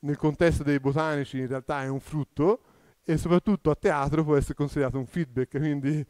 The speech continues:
diciamo, un concetto così semplice ha significati profondamente diversi. E oltretutto, dopo che ho fatto questa slide, mi è venuto anche in mente che per qualche informatico potrebbe essere anche la misura del tempo, come ci insegna il buon Cirillo, <laughs> quindi, diciamo, è sempre bene,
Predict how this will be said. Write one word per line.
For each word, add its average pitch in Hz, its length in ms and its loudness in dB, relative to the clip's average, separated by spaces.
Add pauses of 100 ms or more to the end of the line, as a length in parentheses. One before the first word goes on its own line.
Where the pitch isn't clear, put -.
(260)
diciamo, 151 260 0
un 151 60 -4
concetto 170 460 4
così 165 200 4
semplice 180 760 2
ha 165 160 -4
significati 170 720 -2
profondamente 139 560 -4
diversi. 131 540 -4
E - 580 -6
oltretutto, 202 300 6
dopo 160 120 8
che 156 60 6
ho 151 40 6
fatto 165 180 4
questa 175 220 4
slide, 170 400 2
mi 156 80 2
è 143 40 0
venuto 147 180 2
anche 151 180 -2
in 180 80 -2
mente 156 380 0 (360)
che 151 120 -4
per 156 100 -2
qualche 170 240 2
informatico 165 960 2
potrebbe 151 420 2
essere 151 280 0
anche 147 180 -4
la 147 80 -2
misura 147 300 0
del 135 180 -4
tempo, 143 480 0 (380)
come 143 180 -2
ci - 80 -6
insegna 147 280 -2
il 143 60 -2
buon 147 160 0
Cirillo, 156 460 -4
<laughs> 175 60 0
quindi, 185 380 2 (800)
diciamo, 147 640 0
è 185 120 -2
sempre 202 400 4
bene, 147 640 2